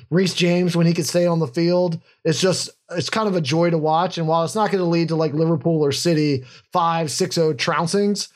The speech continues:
I, it's a nightmare to defend for ninety minutes. And I just find them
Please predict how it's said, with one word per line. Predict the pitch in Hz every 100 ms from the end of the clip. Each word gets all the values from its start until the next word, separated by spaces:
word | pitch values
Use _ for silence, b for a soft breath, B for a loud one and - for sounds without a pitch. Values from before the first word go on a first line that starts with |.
| b b
I, | 165 160 156 175 147 165 180 240
it's | - -
a | 196
nightmare | 196 226 202 185 175
to | 160 175
defend | 160 - 180 175 -
for | 160
ninety | 156 165 156
minutes. | 160 180 196 - - _ _ _
And | 170 170
I | 165
just | 170 -
find | 185 190 180
them | 175 170 160 151